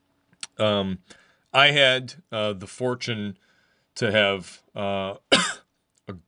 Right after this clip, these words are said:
a couple of great uncles, but, uh, my one, uh, uncle, uh, is absolutely, you know,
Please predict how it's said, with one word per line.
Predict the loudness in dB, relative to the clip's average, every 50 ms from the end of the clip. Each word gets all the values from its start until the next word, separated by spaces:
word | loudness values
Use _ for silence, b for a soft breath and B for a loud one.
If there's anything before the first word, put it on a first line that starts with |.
| _ _ -18
a | -10 2
couple | 4 4 4 4 -4
of | -6 0
great | 0 0 0 0 -2
uncles, | -8 -10 -10 -10 -14 -14 -14 -16 b b b b b b b b b b
but, | 0 0 0 0 0 0
uh, | 0 0 2 0 -2 -4
my | -4 -4 -4
one, | -2 2 2 2 2 0 -4 -8 -10 _ _ _ _
uh, | -16 -12 -12 -12 -12 -14 -18 _
uncle, | -6 -4 -4 -4 -2 -2 0 0 0 -2 -4 B B B B B B B B B B -6
uh, | -2 0 0 2 2 0 -2 -4 -10 -18 _ -8
is | -6 -4 -4 -4 -4 -8 _ 0 4
absolutely, | 4 4 6 4 -2 -4 -2 -2 -4 -4 -4 -6 -6 -6 -6 -8 -12 -12
you | -12 -8
know, | -8 -8 -8 -8